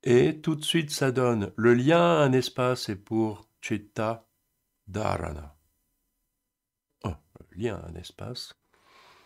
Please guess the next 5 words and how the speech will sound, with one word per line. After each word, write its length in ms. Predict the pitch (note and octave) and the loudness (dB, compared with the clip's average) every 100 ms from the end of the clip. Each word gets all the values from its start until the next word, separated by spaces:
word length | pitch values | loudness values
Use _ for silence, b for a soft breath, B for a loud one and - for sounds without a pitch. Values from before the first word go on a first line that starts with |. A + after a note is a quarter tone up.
| b b b b _ _ - | b b b b _ _ -14
Euh, 300 | - D#2+ E2 - - G2 F#2+ B B B _ _ _ _ | -12 -12 -14 -18 -20 -20 -20 B B B _ _ _ _
<laughs> 1080 | _ _ _ - - - _ _ _ - F2+ - | _ _ _ -20 -20 -20 _ _ _ -14 -14 -8
c'est 120 | G2 | -10
quoi ? 360 | - F2+ G#2 G#2+ - | -4 -4 -4 -10 -6
<laughs> 1040 | F#3+ - - - - - - - _ - | -4 -4 -12 -14 -14 -20 -18 -20 _ -12